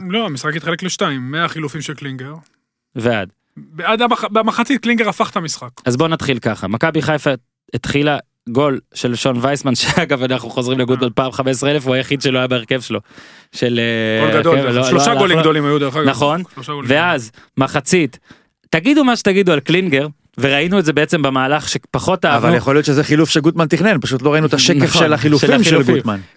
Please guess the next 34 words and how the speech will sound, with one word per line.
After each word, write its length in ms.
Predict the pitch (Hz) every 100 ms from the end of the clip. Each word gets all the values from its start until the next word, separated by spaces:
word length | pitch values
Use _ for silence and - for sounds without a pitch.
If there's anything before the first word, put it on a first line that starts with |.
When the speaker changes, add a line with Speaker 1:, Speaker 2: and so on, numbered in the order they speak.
| -
Speaker 2:
קלינגר 640 | 160 233 320 240 185 214 233 _ _ _ _ _ _ -
יודע 500 | 139 165 147 233 285
לזהות 720 | 226 165 160 185 220 156 - _ _ _ -
מה 180 | 147 170
פחות 440 | - 135 180 214
טוב, 280 | 302 294 247 -
ואין 280 | 139 196 240
לו 80 |
שום 280 | 226 - 240
בושה 340 | 202 185 226 233
לעשות 480 | 185 - 202 - -
שינוי 300 | - 170 185
קיצוני, 400 | 185 165 151 143 135
וזה 180 | 147
מה 80 | 214
שהוא 120 | 226
עשה 180 | 220 -
לעצמו. 420 | 240 226 - 285
Speaker 1:
אה, 100 | 302 139 _ _
עשה 140 | -
שינוי 220 | 139 151 160
מדהים. 340 | 143 151 123 -
Speaker 2:
והוא 200 | 147 165
עשה 340 | 151 - 240
את 80 | 247
זה 160 | 233 240 - -
לא 240 | 170 220
רק 140 | 240
במשחק 380 | 202 190 190 202
הזה, 280 | 165 170 233
אבל 160 | 165 156
גם 180 | 190
במשחק 360 | 190 175 185 180
הזה, 360 | 156 180 202